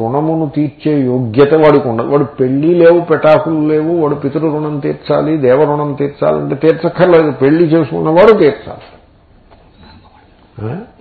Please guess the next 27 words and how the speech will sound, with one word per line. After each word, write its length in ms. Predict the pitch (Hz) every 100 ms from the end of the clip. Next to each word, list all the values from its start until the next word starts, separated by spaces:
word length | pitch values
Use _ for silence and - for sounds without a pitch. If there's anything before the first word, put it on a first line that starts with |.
| - - - _ _ _ _ -
కట్నం 360 | - - 156 165
పుచ్చుకుని 540 | 147 - 160 175 190
పెళ్లి 300 | 147 151 156
చేసుకున్నవాడు 640 | 160 127 156 156 160 180 180
పెళ్ళాం 380 | 147 160 165
పిల్లల్ని 380 | 165 160 160 156
పోషించాలి, 560 | 147 143 156 151 151 151
కానీ 380 | 143 151 185 160
వాడికి 200 | 147 139
పెళ్లి 340 | 131 139 160
లేదు, 240 | 160 160
పెటాకులు 480 | 151 143 156 151 151
లేదు, 240 | 151 151 131
వాడే, 420 | 135 156 156 151
వాడికి 340 | 131 147 147
రుణం 280 | 135 139 156
ఏముంటుంది? 540 | 156 156 143 151 165
రుణం 260 | - 123 120
ఉండదు. 560 | 113 110 - - - - - - - _ -
కాబట్టి 640 | 143 165 156 127 143 117 - _ -
ఉపనయనం 580 | 117 135 151 151 151 147
అయితేనే 580 | 143 135 139 135 156 190
ఋషి 260 | 156 147
రుణం 300 | 139 139 131
ఉంటుంది, 380 | 123 113 117 135
లేకపోతే 380 | 175 117 117 120
ఉండదు. 580 | 151 107 110 107 113